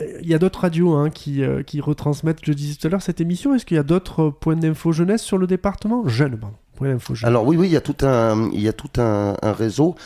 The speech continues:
Speaker 2: euh, souvent, euh, porté en milieu, euh, rural, plus par, euh, des M J C ou des centres
Speaker 1: Mhm.
Speaker 2: sociaux. Nous, on est porté par une très grosse collectivité, mais c'est à la hauteur aussi de, du nombre d'habitants, je disais deux cent vingt mille, et puis une volonté politique, euh,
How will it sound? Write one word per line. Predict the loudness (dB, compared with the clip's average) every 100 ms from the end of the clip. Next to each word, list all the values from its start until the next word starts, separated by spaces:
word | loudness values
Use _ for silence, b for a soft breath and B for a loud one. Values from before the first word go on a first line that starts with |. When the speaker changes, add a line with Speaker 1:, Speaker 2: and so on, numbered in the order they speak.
| B B -2
Speaker 2:
euh, | 0 0
souvent, | -4 -6 -4 -4 0 0 2 2
euh, | 2 0
porté | -2 -4 -4 -4 -2
en | 0
milieu, | 0 -2 -2 -2
euh, | 0 2 0
rural, | 0 -2 0 0 -2 -6
plus | -8 -6 -6 -8
par, | -6 -4 -2 0
euh, | 0 0 0 -2 -2 -4 -4
des | -2
M | 0 0
J | -4
C | -6 -2 0
ou | -2
des | -4 -4
centres | -2 0
Speaker 1:
Mhm. | 0
Speaker 2:
sociaux. | 0 -4 -6 B B B
Nous, | 0 2
on | 2
est |
porté | 2 -2 0
par | 0 0
une | 0
très | 0 0
grosse | 0 0
collectivité, | -2 -2 -4 -4 -4 -2
mais | -4
c'est | -4 -4
à | 0
la | 0
hauteur | 0 -4 -4
aussi | -6 -8 -6
de, | -4 -6 -10 B B B
du | -6 -2
nombre | -2 0
d'habitants, | -2 -4 -6 -6
je | -6
disais | -8 -6 -4
deux | -4
cent | -4 -2
vingt | -2
mille, | -2 -2
et | -2
puis | -2
une | -2 0 -2
volonté | -4 -6 -6 -6
politique, | -4 -4 -6 -12 -12
euh, | -10